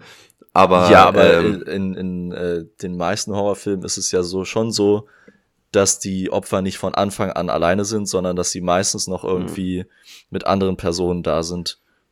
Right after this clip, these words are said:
Speaker 2: um eben auch
Speaker 1: Mhm.
Speaker 2: diese, sonst verliert man ja voll die Dynamiken zwischen den Opfern. Das heißt, äh, die, dieses, dass man sich gegenseitig noch mehr Angst macht oder, ähm,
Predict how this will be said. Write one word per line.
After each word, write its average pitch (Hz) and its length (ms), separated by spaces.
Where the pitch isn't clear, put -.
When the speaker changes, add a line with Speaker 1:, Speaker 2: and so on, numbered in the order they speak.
Speaker 2:
um 104 180
eben 95 240
auch 92 160
Speaker 1:
Mhm. 90 120
Speaker 2:
diese, 87 600
sonst 98 280
verliert 110 280
man 107 120
ja 92 100
voll 101 240
die 95 320
Dynamiken 95 640
zwischen 113 420
den 95 140
Opfern. 92 340
Das 85 180
heißt, 85 300
äh, 90 240
die, 85 260
dieses, 85 260
dass 92 180
man 90 140
sich 87 180
gegenseitig 95 500
noch 98 200
mehr 113 200
Angst 107 280
macht 101 340
oder, 87 420
ähm, 85 300